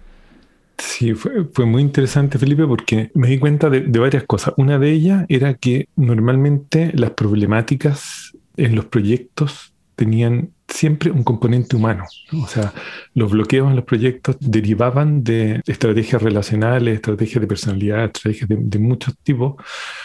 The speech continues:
pero siempre había un componente humano que generaba los bloqueos. Entonces, yo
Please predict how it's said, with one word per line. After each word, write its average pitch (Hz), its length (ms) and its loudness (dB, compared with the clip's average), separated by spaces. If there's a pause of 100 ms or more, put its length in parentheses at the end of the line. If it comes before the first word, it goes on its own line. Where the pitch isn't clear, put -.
(140)
pero - 140 -2
siempre 147 240 2
había 156 360 2 (140)
un 147 100 2
componente 135 440 2
humano 143 420 2
que 131 320 0
generaba 123 400 2
los 117 160 0
bloqueos. 104 260 0
Entonces, 120 300 0 (460)
yo 139 100 2